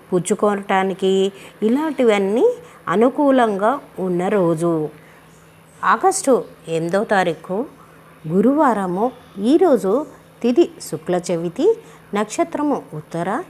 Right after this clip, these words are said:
వ్యాపార ప్రారంభానికి, భూ రిజిస్ట్రేషన్కు, వ్యవసాయ పనులకు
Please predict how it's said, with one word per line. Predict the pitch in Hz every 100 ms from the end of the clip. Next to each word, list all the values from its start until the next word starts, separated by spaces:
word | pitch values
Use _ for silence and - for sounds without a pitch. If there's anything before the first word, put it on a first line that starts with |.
| - - - 175
వ్యాపార | 196 233 311 311 294
ప్రారంభానికి, | 160 151 156 170 170 170 160 160 165 165 - -
భూ | 185 277 339
రిజిస్ట్రేషన్కు, | 220 170 - - 160 160 147 156 156 165 165 - - - - - - 180
వ్యవసాయ | 196 240 339 339 214
పనులకు | 170 165 160 -